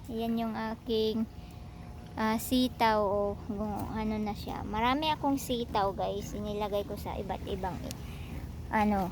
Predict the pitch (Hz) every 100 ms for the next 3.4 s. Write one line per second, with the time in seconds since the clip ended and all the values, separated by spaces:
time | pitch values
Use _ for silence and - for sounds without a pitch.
0 | - - 220 220 208 208 180 170 202 202
1 | 196 190 202 - - - - - - -
2 | - 190 196 190 196 180 180 185 202 202
3 | 185 226 214